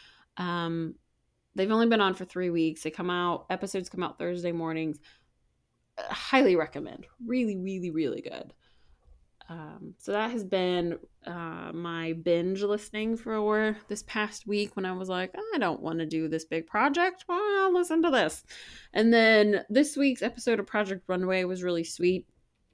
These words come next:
because they had female Olympic athletes on, both, uh, for, for this upcoming year, they'll be in Tokyo. So they had the, uh, Para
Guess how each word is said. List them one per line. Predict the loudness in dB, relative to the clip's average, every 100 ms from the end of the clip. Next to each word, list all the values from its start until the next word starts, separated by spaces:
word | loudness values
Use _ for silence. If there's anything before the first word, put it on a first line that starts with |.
| _ _ _ -12
because | -12 -10 -6 -2 2 0 0
they | -2 -2
had | -2 0 0 0 -4 -18 _ _ _ _ _
female | -16 -14 -14 -4 2 4 6 6 6 4 4
Olympic | 2 2 2 0 0
athletes | -2 -2 -2 -2 2
on, | 2 4 6 6
both, | 4 4 2 -4 -8 -4
uh, | -2 -2 -4 -6 -10 -14 _ _ -20 _ _
for, | -2 0
for | 0 0
this | 0
upcoming | -2 -2 -2 0
year, | 0 0
they'll | 0
be | -2
in | 2
Tokyo. | 0 4 4
So | 4 -2
they | -4
had | 2 2 2 0 -14 -20 -20 _ _
the, | 2 4 4 6 6 6
uh, | 4 2
Para | 0 2 6 6 6 4